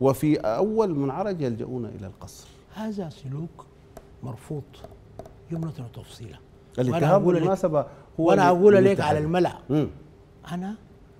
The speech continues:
Speaker 2: تحكمني قوانين الفيفا. أنا أحترم سيادي
Speaker 1: مم.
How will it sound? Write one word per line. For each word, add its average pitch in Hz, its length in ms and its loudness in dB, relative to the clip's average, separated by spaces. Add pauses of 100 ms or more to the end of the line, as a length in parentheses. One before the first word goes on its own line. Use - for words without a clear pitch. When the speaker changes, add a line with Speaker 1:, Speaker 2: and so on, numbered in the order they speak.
(140)
Speaker 2:
تحكمني 190 720 -8 (420)
قوانين 143 600 -8 (200)
الفيفا. 113 440 -12 (1000)
أنا 151 160 -8
أحترم 131 440 -8 (220)
سيادي 135 440 -8 (220)
Speaker 1:
مم. 107 160 -4